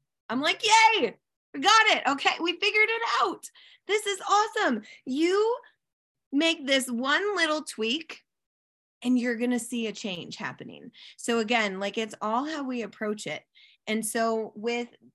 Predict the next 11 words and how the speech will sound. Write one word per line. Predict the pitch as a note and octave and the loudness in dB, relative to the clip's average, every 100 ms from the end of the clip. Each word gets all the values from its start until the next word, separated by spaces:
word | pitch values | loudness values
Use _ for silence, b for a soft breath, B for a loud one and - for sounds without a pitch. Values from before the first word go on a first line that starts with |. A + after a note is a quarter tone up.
| - | -20
with | - G#3+ A#3 G#3+ | -10 -8 -8 -8
this | G3+ C4 C4 - | -4 -4 -6 -8
coach, | - G#3 F#3 - - - _ _ _ _ _ _ _ _ _ - | -4 -4 -4 -10 -12 -14 _ _ _ _ _ _ _ _ _ -14
oh, | G#3+ | -12
it's, | - G3 - - _ _ | -10 -14 -14 -20 _ _
it's, | G#3 G#3+ A3+ G#3+ - - | -16 -8 -8 -8 -12 -10
it, | G#3+ A3 _ _ _ - | -10 -10 _ _ _ -12
yeah, | C#3+ E3 _ b b b _ _ _ _ | -10 -12 _ b b b _ _ _ _
this | A3 A3+ | -8 -6
is | A#3 | -2
a, | G#3+ G#3 G3 G3+ | 2 2 2 -2